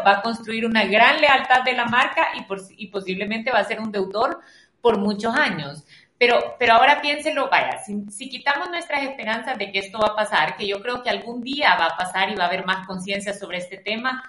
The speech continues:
pero si quitamos las esperanzas de que esto va a pasar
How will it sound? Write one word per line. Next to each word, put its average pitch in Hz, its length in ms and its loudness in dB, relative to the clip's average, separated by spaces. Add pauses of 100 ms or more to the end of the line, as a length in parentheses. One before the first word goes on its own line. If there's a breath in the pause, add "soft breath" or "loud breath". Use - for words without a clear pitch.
(260 loud breath)
pero 262 180 -6
si 262 100 -12
quitamos 269 360 -6
las 302 140 -2
esperanzas 247 440 -8
de 233 140 -12
que 208 160 -4
esto 226 240 -10
va 220 100 2
a 214 100 0
pasar 160 460 -4